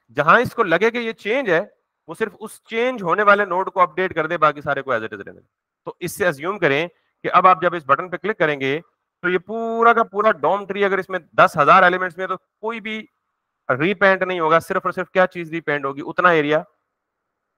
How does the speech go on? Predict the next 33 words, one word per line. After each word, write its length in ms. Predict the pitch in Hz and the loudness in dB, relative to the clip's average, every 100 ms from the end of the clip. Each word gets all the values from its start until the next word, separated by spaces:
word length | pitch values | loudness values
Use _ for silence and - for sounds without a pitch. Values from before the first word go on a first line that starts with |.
| _ _ _ | _ _ _
जिस 140 | 123 120 | -20 -2
पे 100 | 139 | 2
आपने 320 | 120 139 190 _ _ _ _ _ _ _ | 2 -2 -12 _ _ _ _ _ _ _
कोई 120 | - 139 | -14 -12
चेंज 320 | 139 131 120 | -10 -10 -10
परफॉर्म 360 | 123 - 104 | -12 -8 -10
की। 280 | 98 87 87 _ _ _ _ _ _ _ _ _ _ _ _ _ - | -12 -18 -20 _ _ _ _ _ _ _ _ _ _ _ _ _ 0
How 140 | 151 135 | 0 2
big 140 | 131 147 _ _ _ _ _ _ _ 127 | 0 -2 _ _ _ _ _ _ _ -2
and 100 | 123 | 2
how 160 | 139 135 | 2 0
important 400 | 117 120 127 107 | -2 -2 -2 -6
it 120 | 101 | -6
is, 120 | 95 - _ _ _ _ _ _ _ _ _ _ _ _ _ _ _ _ _ | -8 -12 _ _ _ _ _ _ _ _ _ _ _ _ _ _ _ _ _
कि 380 | 143 143 135 _ _ | 0 0 0 _ _
ये 520 | 117 113 151 160 170 _ _ - | -16 -4 0 0 -2 _ _ -8
इसीलिए 460 | 151 180 180 180 | -4 0 2 0
कहते 340 | 170 - 160 180 | 0 0 0 0
हैं 100 | 170 | 0
React 280 | 135 156 185 | 2 0 0
में 160 | 175 | -2
बनी 140 | 147 160 | 0 0
हुई 120 | 170 | -2
एप्लीकेशन 460 | 135 147 151 170 | -4 -4 -6 -8
सुपर 440 | 160 - - - 170 | -12 -14 -16 -2 0
एफिशिएंट 400 | 147 147 143 135 | 0 -4 -10 -8
या 60 | |
सुपर 260 | 127 147 147 | -8 -2 0
फास्ट 340 | - 113 107 | 4 4 4
होती 200 | 95 - | -4 -14
हैं, 100 | 90 _ | -20 _
ठीक 100 | 135 | -10
है? 80 | 180 | -10